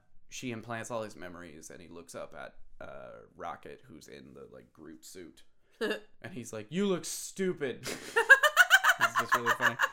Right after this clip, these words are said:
Speaker 1: Um, but yeah, so they, they end up saving the day. Rocket, like, tweaks their machine and sends it back to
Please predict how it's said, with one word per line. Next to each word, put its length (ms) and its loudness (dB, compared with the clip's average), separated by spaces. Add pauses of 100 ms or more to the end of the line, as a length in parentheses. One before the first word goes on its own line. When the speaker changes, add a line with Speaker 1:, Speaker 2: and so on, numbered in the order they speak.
(540)
Speaker 1:
Um, 580 4 (1800)
but 140 4
yeah, 140 4
so 220 0
they, 440 4
they 180 0
end 100 -2
up 120 -4
saving 360 -4
the 80 -10
day. 380 -4
Rocket, 440 -8
like, 240 -10
tweaks 360 -14
their 140 -10
machine 600 -14
and 180 -18
sends 320 -14
it 160 -18
back 500 -12
to 500 -14